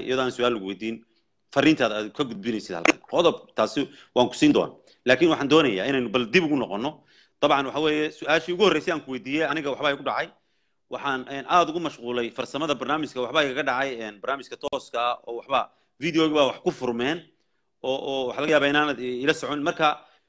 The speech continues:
waxaan doonayaa bal, eh, aniga iyo muxuu ahaa dadyowga soo galay inaad hal su'aal noogu celisid jawaabteeda, oo ah,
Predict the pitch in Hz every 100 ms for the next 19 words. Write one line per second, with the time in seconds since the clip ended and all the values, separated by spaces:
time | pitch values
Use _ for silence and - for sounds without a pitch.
0 | _ - 139 143 180 139 113 110 131 -
1 | 135 131 - 156 180 120 120 135 127 147
2 | 139 131 123 147 135 123 131 123 90 85
3 | _ _ _ - 165 139 143 175 - 143
4 | 151 143 143 135 120 - 127 120 123 123
5 | 95 - 117 139 139